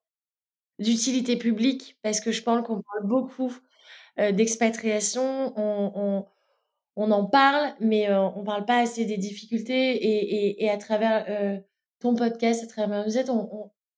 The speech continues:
on se rend vraiment compte et il y a tellement de profils différents. Enfin, voilà. Moi, je suis une addict des podcasts et, euh, et donc je le trouve, euh, vraiment d'utilité publique parce que,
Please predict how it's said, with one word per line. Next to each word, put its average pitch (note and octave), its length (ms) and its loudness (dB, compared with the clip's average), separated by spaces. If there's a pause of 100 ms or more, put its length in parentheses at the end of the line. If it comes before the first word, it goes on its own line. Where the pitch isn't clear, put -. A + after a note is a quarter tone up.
(180)
on A#3 60 2
se A3+ 120 0
rend A#3+ 140 2
vraiment B3+ 380 2
compte C4+ 280 0
et B3+ 40 0
il A3+ 40 2
y A3 40 4
a G#3 80 0
tellement B3 280 0
de B3+ 60 -4
profils A#3 380 -2
différents. A3+ 420 0
Enfin, A3+ 200 0
voilà. F#3 220 0 (380)
Moi, B3 140 6
je A#3+ 60 4
suis A#3 160 2
une A3+ 100 8
addict A#3 340 6
des A3 160 2
podcasts A#3 580 -2
et, G#3 200 0
euh, F#3+ 240 -2 (500)
et - 60 -2
donc A#3 160 8
je A3+ 80 2
le A3 80 4
trouve, A3+ 280 -4
euh, G3+ 140 0 (400)
vraiment C4 300 2
d'utilité A#3+ 500 0
publique A3+ 400 -2
parce G#3 180 -2
que, G3 460 -4